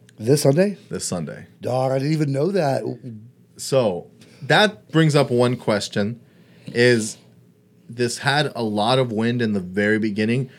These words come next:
Speaker 2: partly because I think that Jake Paul tried to catapult himself,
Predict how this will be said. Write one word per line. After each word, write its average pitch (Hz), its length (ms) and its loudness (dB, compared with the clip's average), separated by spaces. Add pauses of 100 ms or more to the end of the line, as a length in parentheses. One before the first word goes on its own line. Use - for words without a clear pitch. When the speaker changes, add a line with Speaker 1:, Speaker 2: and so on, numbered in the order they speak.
(560)
Speaker 2:
partly 139 460 2
because 120 340 -4
I 110 120 0
think 113 360 -4
that 104 240 0 (720)
Jake 117 260 2
Paul 113 180 0
tried 110 180 0
to 101 60 0
catapult 107 680 0
himself, 104 600 2